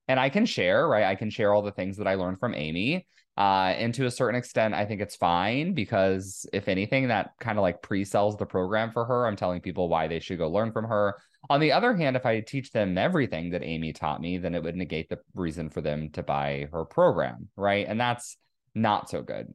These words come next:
Could I actually do that? Yeah, it would take a lot of time, and I'm not doing that for free. And also, that's, like, you know, not ethical and also illegal.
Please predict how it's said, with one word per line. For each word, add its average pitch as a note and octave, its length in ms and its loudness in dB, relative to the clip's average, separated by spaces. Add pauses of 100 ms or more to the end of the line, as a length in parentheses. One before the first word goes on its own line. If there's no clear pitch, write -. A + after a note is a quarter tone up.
Could D#3 160 6
I D3+ 80 6
actually C#3 460 2
do B2+ 160 0
that? A#2 340 2
Yeah, G2+ 340 0
it - 40 0
would A#2 140 0
take A2 160 -2
a G#2 40 2
lot F2+ 160 2
of F2 60 -6
time, F2+ 240 -2
and E2 80 -4
I'm E2 80 -4
not D2+ 220 -6
doing E2 180 -4
that D2 160 -6
for - 80 -10
free. C#3 460 0 (200)
And D3 140 2
also, G#2 280 4
that's, F2 280 -2
like, D#2+ 180 -2 (280)
you F2+ 100 -2
know, C#2 240 -4 (460)
not A#2 180 2
ethical F2 600 0
and E2 240 -4
also D2+ 640 -2 (120)
illegal. E2+ 540 -4